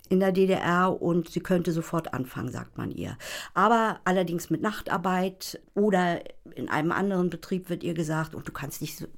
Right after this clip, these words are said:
sofort qualifizieren und gehst auf die Abendschule und sie hat nur eine Tochter. Na, du kannst auch, äh, es gibt ja auch Einrichtungen, wo du deine Tochter in eine Wocheneinrichtung bringst.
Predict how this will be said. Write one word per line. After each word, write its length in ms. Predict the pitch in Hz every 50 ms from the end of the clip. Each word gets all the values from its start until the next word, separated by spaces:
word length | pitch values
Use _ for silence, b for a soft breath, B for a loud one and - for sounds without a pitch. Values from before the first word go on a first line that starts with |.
| 104 -
sofort 340 | - 165 - - 185 180 -
qualifizieren 880 | - - 165 156 156 156 170 160 - - 247 226 220 214 196 190 185
und 260 | - - 160 160 156 B B B B B B
gehst 280 | - 185 180 180 - -
auf 120 | - -
die 100 | - 180
Abendschule 1000 | - 170 185 196 208 175 - - - 196 190 190 185 185 175 175 170 170 170 170
und 400 | 135 - - 160 160 160 160 - - B B B
sie 140 | - 143 156
hat 80 | 180
nur 100 | 190 170
eine 160 | 143 143 135 -
Tochter. 500 | - 185 190 185 - - - 170 180 175 B B B B B B
Na, 240 | - 151 - 170
du 80 | 185 202
kannst 460 | - - - 170 175 - - - -
auch, 400 | - 165 170 170 165 - - -
äh, 240 | 151 156 151 151 -
es 120 | - -
gibt 200 | - - 180 -
ja 100 | - 160
auch 120 | - - -
Einrichtungen, 600 | - 147 156 170 147 151 156 - - 151 151 147
wo 80 | 147
du 80 | 151 156
deine 260 | 151 151 147 151 143
Tochter 320 | - - 147 - - - 139
in 80 | - -
eine 160 | - 151 160
Wocheneinrichtung 800 | 165 220 - 285 226 - 208 202 190 202 190 - - 190 180 175
bringst. 420 | - - 170 170 175 175 - -